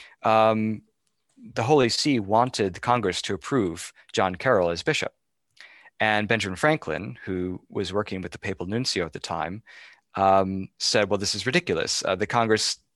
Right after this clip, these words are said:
does not contemplate this kind of jurisdiction over ecclesiastical matters." And the papal nuncio insisted.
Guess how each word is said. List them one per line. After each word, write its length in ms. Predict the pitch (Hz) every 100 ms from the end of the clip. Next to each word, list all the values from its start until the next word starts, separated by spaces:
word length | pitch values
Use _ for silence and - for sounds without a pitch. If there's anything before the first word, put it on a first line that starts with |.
| _
does 160 | 123 120
not 160 | 127
contemplate 580 | - 156 170 139 107 92
this 160 | 123 -
kind 200 | - 101
of 100 | 90
jurisdiction 600 | 104 92 - - 101 85
over 220 | 98 92 92
ecclesiastical 580 | - 98 90 85 -
matters." 460 | 110 143 90 - - - - - - -
And 180 | 107
the 100 | 107 - _ -
papal 240 | 120 104
nuncio 380 | 98 95 - 90
insisted. 500 | 87 - 165 -